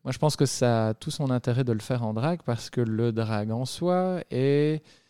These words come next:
est là pour... Euh, réfléchir sur les normes, pour, euh, faire appel à la créativité, à l'imaginaire,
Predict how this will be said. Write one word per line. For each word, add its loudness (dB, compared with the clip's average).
est -4
là 2
pour... -6
Euh, -2
réfléchir 2
sur -4
les 2
normes, 4
pour, -6
euh, -10
faire -6
appel -2
à 2
la 0
créativité, 2
à 4
l'imaginaire, 2